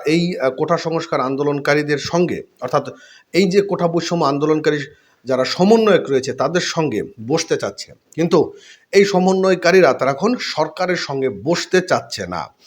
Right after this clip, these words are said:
তারা বলেছিল যে তাদের যে দাবিগুলো রয়েছে, এই দাবিগুলো যদি পূরণ করে দেয় তাহলে তারা মাঠ ছেড়ে দেবে, কিন্তু এখন অন্য পথে হাঁটছে এই সমন্বয়কারীরা।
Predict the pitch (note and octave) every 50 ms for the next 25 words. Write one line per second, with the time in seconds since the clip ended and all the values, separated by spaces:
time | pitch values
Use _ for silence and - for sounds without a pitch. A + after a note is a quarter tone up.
0 | - - - - - - - _ _ _ - F#3 A3 A#3+ G#3+ G3 A#3 B3 B3 B3
1 | C4 C4+ C#4 A#3+ A#3+ B3+ B3 - - F3+ F#3+ F#3+ A3 G#3 G3+ A3+ A3 - E3+ D#3
2 | D#3 F3+ F#3+ E3+ F#3+ G3+ G3+ G3 F3+ F#3 G3 F#3 - D3+ C3+ B2+ C3 C#3 C#3 C#3+
3 | D3 D#3+ F3 E3+ F#3+ G3+ G3+ G3 G3+ F#3+ F#3+ - - G#3+ A#3+ B3+ A#3+ G#3+ - F3+
4 | D3+ C#3+ C3 C#3+ E3+ A3 E4 - - - E3+ D3+ D3+ F#3 G3 F3+ - D3+ C#3+ A#2+
5 | G2+ F#2 G#2 C3+ D3+ F#3 F#3 - - - - - - A3 A3+ A3 G3 D#3 A#2+ G2
6 | D#2 - - _ _ _ - F#3+ F#3+ - - C#3 C3 - C3+ C3 A2+ - - _
7 | _ _ _ _ - F#3 G#3+ A3+ A3 A3 G#3+ G3+ - D#3 C#3+ - C3 - - C3+
8 | C#3+ - - - C3+ A2 A2 G2+ - - A2+ A2+ A2 G#2+ G#2 G2+ F#2+ F2+ G2+ F#2+
9 | F2+ E2+ D#2 C#2 A#1+